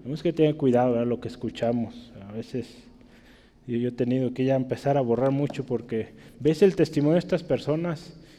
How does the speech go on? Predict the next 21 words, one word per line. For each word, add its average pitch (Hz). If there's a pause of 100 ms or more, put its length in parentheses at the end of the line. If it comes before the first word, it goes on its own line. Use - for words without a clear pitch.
y 127
lamentablemente 165
el 135
joven, 170
el 131
adolescente, 139 (480)
sigue 180
a 165
esas 160
personalidades. 127
Entonces -
tenemos 139
que 151
tener 151
cuidado 127
con 120
nuestros -
hijos, 120 (460)
a 110
nuestros 110
pequeños, 127